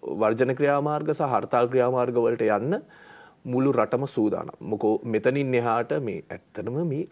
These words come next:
ලැජ්ජාවක් කියලා නාමයක් තියෙනවා නම් තමයි යන යන ගේ වටේ මිනිස්සු, අ, බැහැලා යන්න කියලා. අ, මේ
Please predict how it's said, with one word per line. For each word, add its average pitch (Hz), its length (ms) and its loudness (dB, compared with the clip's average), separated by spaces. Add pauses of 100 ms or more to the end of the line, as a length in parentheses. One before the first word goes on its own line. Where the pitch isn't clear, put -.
(160)
ලැජ්ජාවක් 139 920 -2 (260)
කියලා 160 380 2
නාමයක් 131 640 0
තියෙනවා 139 440 0
නම් 104 160 -6 (160)
තමයි 123 420 0
යන 107 180 2 (120)
යන 151 160 2
ගේ 120 220 4
වටේ 139 320 2
මිනිස්සු, 131 440 -2 (580)
අ, - 120 0 (320)
බැහැලා 117 500 4
යන්න 127 280 -2
කියලා. 127 360 2 (400)
අ, - 120 -4 (260)
මේ 78 500 -8